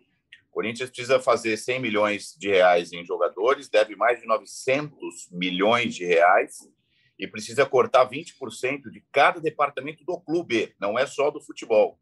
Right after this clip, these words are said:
Tem muitos jogadores contratados, uma folha salarial, é, enorme, e de jogadores pouco aproveitados, precisa, é, ter criatividade pra saber o que vai fazer com tanta gente. E, então, é, é um sentimento, assim, entre aspas, de terra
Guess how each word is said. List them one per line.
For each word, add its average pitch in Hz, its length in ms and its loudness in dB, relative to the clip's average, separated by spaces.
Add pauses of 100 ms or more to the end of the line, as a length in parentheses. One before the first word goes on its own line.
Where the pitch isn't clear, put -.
(440)
Tem 110 120 -4
muitos 135 360 -4
jogadores 107 500 -2
contratados, 107 720 0
uma 117 180 -8
folha 110 240 -6
salarial, 95 680 -2 (340)
é, 78 760 -8
enorme, 107 640 0
e 90 160 -10
de 78 120 -20
jogadores 104 460 -4
pouco 156 320 -8
aproveitados, 190 760 0
precisa, 98 500 0 (200)
é, 76 280 -6 (300)
ter 107 120 -6
criatividade 117 760 0
pra 101 120 -10
saber 101 200 -8
o 110 60 -8
que - 80 -16
vai 120 140 2
fazer 107 320 -2
com 98 180 -18
tanta 104 360 -2
gente. - 460 -10 (560)
E, 95 800 -8
então, 107 500 4
é, 104 220 6 (160)
é 98 140 4
um 104 360 -4
sentimento, 117 600 -4
assim, 101 420 -4
entre 98 200 0
aspas, 110 280 2
de 110 100 -14
terra 110 540 2